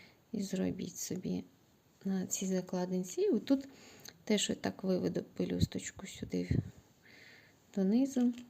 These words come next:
І в цей проміжок теж зроблю, тут виведу пелюсточку. І ще одну ось сюди.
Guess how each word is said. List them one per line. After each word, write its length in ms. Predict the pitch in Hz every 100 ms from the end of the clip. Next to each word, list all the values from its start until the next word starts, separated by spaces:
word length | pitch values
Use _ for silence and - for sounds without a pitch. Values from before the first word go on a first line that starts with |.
| - _ _ _ - - _ _ - - - - - -
І 120 | 285 226
в 40 |
цей 340 | - - 220
проміжок 760 | 214 - 208 202 196 185 190 - - -
теж 240 | - 190 190
зроблю, 480 | - - 196 196
тут 300 | 196 - - - - 196
виведу 380 | 196 185 185 185
пелюсточку. 1040 | - 190 190 226 - 220 - - - 226 220 - _ _ - - - - - - _
І 80 | 226
ще 360 | 220 - 208 185
одну 360 | 190 190 190 190 - - - - - - - -
ось 280 | 196 - -
сюди. 380 | - 190 190